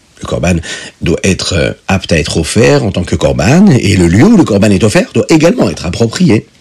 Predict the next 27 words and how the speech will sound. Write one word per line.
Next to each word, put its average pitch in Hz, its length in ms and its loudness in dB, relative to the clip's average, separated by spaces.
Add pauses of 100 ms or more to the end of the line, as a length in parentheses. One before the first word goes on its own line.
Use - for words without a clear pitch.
(560)
Tout - 160 -2
doit 98 140 0
être 82 180 -6
bien 80 180 -2
fait 85 200 -4
comme - 200 -6
il 65 100 -4
faut. - 200 -12 (580)
Dans - 80 -4
le - 60 2
chapitre 165 320 0
quinze, 143 380 2
on - 20 2
nous 101 80 2
rappelle 104 220 -2
que 98 100 -4
si - 140 0
le 170 80 2
Kohen 139 260 0
a 107 40 2
une 98 160 -2
pensée 107 480 -2 (560)
qu'il 98 200 -4
offre - 300 -2
un 117 180 2
autre - 220 -2
korban, - 340 -4